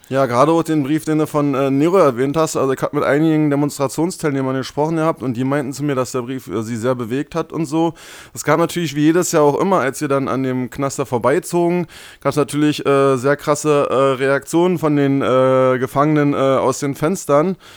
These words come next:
und ich hab auch auf der Demonstration ehemalige, äh, Gefangene, äh, von der J V A Moabit gesehen, denen ich da teilweise auch geschrieben hab und so. Und, äh, was ich persönlich, äh, immer wieder sehr bewegend fand, also war zum Beispiel auch, äh, die Rede von, ähm,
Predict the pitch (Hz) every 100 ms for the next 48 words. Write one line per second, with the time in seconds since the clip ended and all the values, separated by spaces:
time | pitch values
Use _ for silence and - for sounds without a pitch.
0 | - - 135 127 143 147 143 139 147 127
1 | 147 160 151 139 131 160 160 160 147 151
2 | 147 147 143 143 139 113 127 127 123 123
3 | 143 156 180 175 175 175 151 156 156 156
4 | 156 156 147 147 156 156 147 156 170 143
5 | 151 156 160 - - - - 135 139 127
6 | 127 131 135 135 117 120 127 127 - 147
7 | 170 165 139 143 143 156 156 - - -
8 | - - 131 131 117 117 127 120 - 180
9 | - 165 175 175 170 - 156 151 143 160
10 | 156 139 143 147 131 156 175 170 165 170
11 | - 135 135 135 147 143 - 139 143 147
12 | 127 131 131 135 156 151 147 139 131 123
13 | 123 123